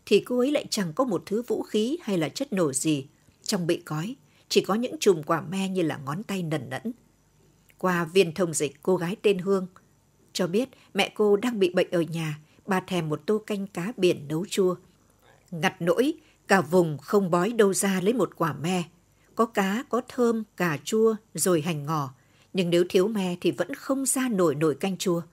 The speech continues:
Cô ấy bảo vậy. Cây me,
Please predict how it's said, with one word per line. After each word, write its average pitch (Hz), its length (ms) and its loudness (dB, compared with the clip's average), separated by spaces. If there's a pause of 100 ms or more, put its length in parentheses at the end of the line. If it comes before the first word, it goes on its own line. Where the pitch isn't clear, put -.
(280)
Cô 180 100 0
ấy 170 120 4
bảo 165 240 -4
vậy. 147 200 -6 (1160)
Cây 190 120 4
me, 170 260 -2